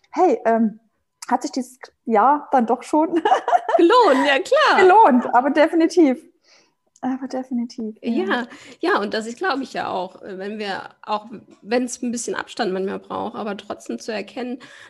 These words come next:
Speaker 2: dass all das, was passiert, für einen ist, ne? Also das hat mir sehr viel Entspannung gebracht, also wirklich diese Erkenntnis, dass es, äh, für dich ist.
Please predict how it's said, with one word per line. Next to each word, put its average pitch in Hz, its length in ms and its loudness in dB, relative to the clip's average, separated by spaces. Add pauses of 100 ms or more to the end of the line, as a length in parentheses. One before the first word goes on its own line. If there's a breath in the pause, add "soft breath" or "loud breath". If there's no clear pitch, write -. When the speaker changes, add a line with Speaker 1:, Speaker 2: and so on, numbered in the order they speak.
Speaker 2:
dass 226 200 -12
all 262 220 -4
das, 247 280 -6
was 220 180 -10
passiert, - 720 2 (380 loud breath)
für 320 380 4
einen 170 340 0
ist, - 340 -8
ne? 320 240 -2 (500)
Also 226 180 0
das 254 200 2
hat - 140 -2
mir 233 460 6
sehr 247 420 4
viel 262 240 2
Entspannung 190 580 0
gebracht, 196 500 -6
also 190 340 -6
wirklich 196 600 -6 (480)
diese 240 140 -6
Erkenntnis, 247 720 -2
dass 214 240 -8
es, 190 260 -10
äh, 208 400 -10
für 285 400 2
dich - 320 -6
ist. - 380 -8